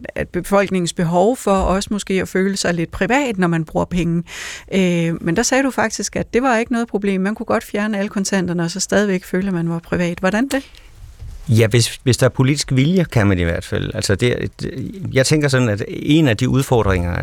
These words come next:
Speaker 2: der er med at afskaffe kontanter helt, det er lige præcis det der med,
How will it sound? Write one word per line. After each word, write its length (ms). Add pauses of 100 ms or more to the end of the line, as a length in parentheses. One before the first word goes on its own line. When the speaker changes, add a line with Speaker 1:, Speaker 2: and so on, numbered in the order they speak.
Speaker 2:
der 200
er 140
med 240
at 80
afskaffe 600
kontanter 460
helt, 240
det 120
er 100
lige 140
præcis 340
det 140
der 120
med, 300